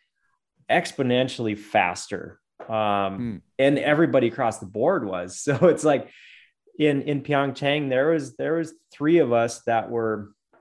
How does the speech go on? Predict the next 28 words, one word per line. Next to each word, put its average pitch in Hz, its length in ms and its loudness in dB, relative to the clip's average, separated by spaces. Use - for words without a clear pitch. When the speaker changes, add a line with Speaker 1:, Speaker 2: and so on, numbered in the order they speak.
Speaker 1:
you 135 120 -6
know, 147 120 0
a 143 120 -2
fair 180 320 0
bit 127 300 4
ahead 117 600 -2
of 120 140 -8
the 110 80 -4
rest 113 300 -2
of 117 60 -2
the 104 100 -10
field. 135 400 -2
And 120 300 0
then 120 440 -2
here 139 300 0
in 123 160 0
Beijing, 110 760 -2
my 113 240 -2
field, 113 540 0
there 175 180 2
was, 151 400 -2
there 143 140 -2
was 175 160 -4
five 131 520 -4
riders 123 720 -2
that 117 360 0
were, 117 360 -6
like, 113 300 -2